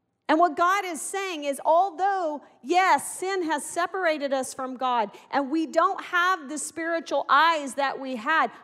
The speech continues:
I've still made myself plain. Even now, even now, you can look at what I have made and you can know I'm there. There is no excuse.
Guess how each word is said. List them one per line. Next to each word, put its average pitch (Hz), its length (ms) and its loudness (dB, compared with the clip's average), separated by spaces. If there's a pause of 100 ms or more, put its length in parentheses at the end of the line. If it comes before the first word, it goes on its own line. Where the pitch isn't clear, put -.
(120)
I've 330 320 4
still 370 360 -6
made 311 300 -4
myself 277 540 -4
plain. 247 500 -8
Even 359 540 -4
now, 277 460 2 (320)
even 339 400 -2
now, 285 540 2 (180)
you 311 160 2
can 302 320 -6
look 349 260 -2
at 285 140 -6
what 277 200 -2
I 269 180 2
have 247 260 -4
made 247 440 -4
and 226 280 -8
you 294 300 -6
can 240 640 -8
know 330 520 -4 (100)
I'm 262 220 -6
there. - 340 -12 (920)
There 269 200 8
is 330 320 -4
no 320 300 -4
excuse. 254 880 -8